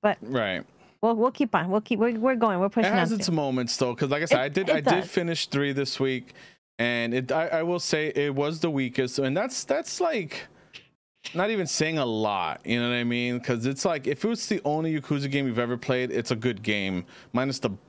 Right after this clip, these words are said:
Speaker 2: extra blocking that all the bosses do. But
Speaker 1: Oh my God, I hate that. <laughs>
Speaker 2: Yeah.
Speaker 1: I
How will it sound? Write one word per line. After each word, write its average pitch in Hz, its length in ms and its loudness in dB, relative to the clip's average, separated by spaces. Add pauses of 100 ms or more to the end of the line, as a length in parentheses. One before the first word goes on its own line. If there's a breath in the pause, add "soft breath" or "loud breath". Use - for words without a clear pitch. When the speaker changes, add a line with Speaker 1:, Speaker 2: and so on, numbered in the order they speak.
(160)
Speaker 2:
extra 131 300 0
blocking 110 480 -2
that 101 140 0
all 104 100 0
the 98 100 -2
bosses 101 480 -2
do. 98 200 -2
But 117 200 2
Speaker 1:
Oh 320 280 4
my 285 160 2
God, 285 340 2
I 262 140 2
hate 269 400 2
that. - 480 0
<laughs> - 40 0
Speaker 2:
Yeah. - 440 4
Speaker 1:
I 440 120 4